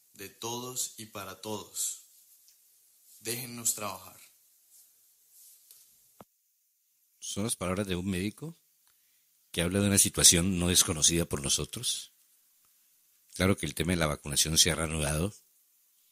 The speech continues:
Speaker 2: De pronto mucha gente con muchos temores va a recibir la dosis.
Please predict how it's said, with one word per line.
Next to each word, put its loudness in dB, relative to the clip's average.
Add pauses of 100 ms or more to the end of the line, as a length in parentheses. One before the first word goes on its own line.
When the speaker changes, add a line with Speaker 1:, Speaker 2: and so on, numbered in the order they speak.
(840)
Speaker 2:
De -8
pronto -4
mucha 0
gente -2
con -10
muchos 6
temores -2
va -2 (640)
a -8
recibir 0
la 0
dosis. -2